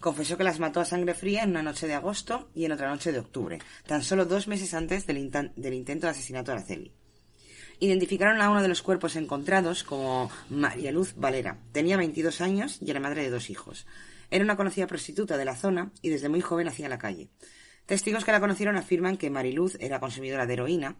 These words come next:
y parte de lo que ganaba en sus servicios lo dedicaba a conseguir algún pico,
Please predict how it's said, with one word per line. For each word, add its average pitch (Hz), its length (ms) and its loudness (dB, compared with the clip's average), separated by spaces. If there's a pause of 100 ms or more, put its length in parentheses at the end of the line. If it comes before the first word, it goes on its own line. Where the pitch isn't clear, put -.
(380)
y 196 160 4
parte 175 260 2
de 170 60 4
lo 160 80 2
que 151 140 -10
ganaba 143 320 0
en 107 80 -2
sus - 180 -10
servicios 143 460 -6
lo 143 40 -2
dedicaba 127 360 0
a 143 60 -4
conseguir 131 340 -6
algún 117 320 -6
pico, - 360 -4